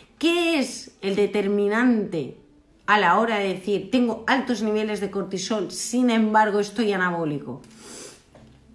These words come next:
Punto uno, proteínas y carbohidratos postentrenamiento. Punto dos, descanso adecuado.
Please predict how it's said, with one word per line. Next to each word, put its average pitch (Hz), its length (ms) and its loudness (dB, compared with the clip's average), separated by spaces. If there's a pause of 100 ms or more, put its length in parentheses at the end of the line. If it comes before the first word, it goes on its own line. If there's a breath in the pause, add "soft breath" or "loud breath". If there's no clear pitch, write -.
(140)
Punto 277 380 4
uno, 147 260 -4
proteínas 196 480 -2
y - 40 -10
carbohidratos 170 560 -6
postentrenamiento. 160 960 -6 (1000 loud breath)
Punto 190 400 -4
dos, 190 220 -8
descanso 170 840 -10
adecuado. - 420 -12